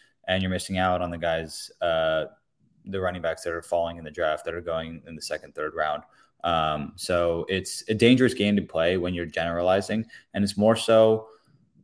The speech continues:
like, evaluating the prospect, uh, looking at the prospect's metrics, looking at the, um, yards per team pass attempt, you're looking at the expected points added, um, beyond, ab-, above expectation, like, those sorts of things.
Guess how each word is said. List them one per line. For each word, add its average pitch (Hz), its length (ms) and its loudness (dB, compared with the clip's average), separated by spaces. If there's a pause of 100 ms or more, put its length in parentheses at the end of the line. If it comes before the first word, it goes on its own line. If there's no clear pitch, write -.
(140)
like, 92 140 -2
evaluating 113 400 6
the 113 60 4
prospect, 104 720 2
uh, 92 140 2
looking 104 320 0
at 101 80 0
the 101 60 -4
prospect's 95 500 0
metrics, 95 460 -4
looking 92 280 -4
at 87 180 -4
the, 87 500 -4 (100)
um, 82 500 2 (560)
yards 92 640 2
per 92 360 0
team 95 260 -4
pass 95 260 0
attempt, 76 400 -10
you're 92 160 -4
looking 95 320 -4
at 90 180 -4
the 87 380 -4
expected - 400 -6
points 92 300 -6
added, 80 400 -2 (360)
um, 80 540 -2 (640)
beyond, 98 280 0
ab-, 92 160 -4
above 92 220 0
expectation, 85 640 -4
like, 78 140 -8
those 104 180 2
sorts 92 180 -2
of 80 80 -12
things. 71 380 -10